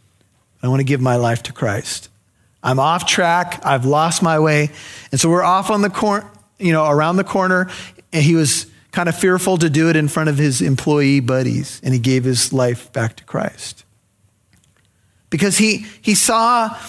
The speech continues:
the emptiness of, you know, material possessions. You remember the man who looks at his goods and he says, "I know what I'll do. I'll build bigger barns." And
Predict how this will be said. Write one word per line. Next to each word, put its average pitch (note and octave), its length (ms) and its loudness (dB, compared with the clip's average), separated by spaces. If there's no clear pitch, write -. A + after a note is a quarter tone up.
the G3+ 180 4
emptiness A#3+ 680 2
of, F#3+ 380 0
you G3 120 2
know, E3+ 360 0
material A#3+ 560 2
possessions. F3 1000 0
You D3 80 -2
remember D#3+ 180 2
the D#3 100 0
man D#3+ 320 2
who D#3+ 160 4
looks E3 300 0
at D#3 320 0
his E3+ 240 2
goods F3+ 480 2
and D#3+ 180 2
he B3 100 2
says, A#3+ 220 2
"I C#4 240 2
know B3 140 2
what A#3 140 2
I'll G#3 180 2
do. G3+ 260 2
I'll A3+ 160 4
build G3+ 480 2
bigger D4+ 300 2
barns." G#3+ 720 2
And D#3 420 2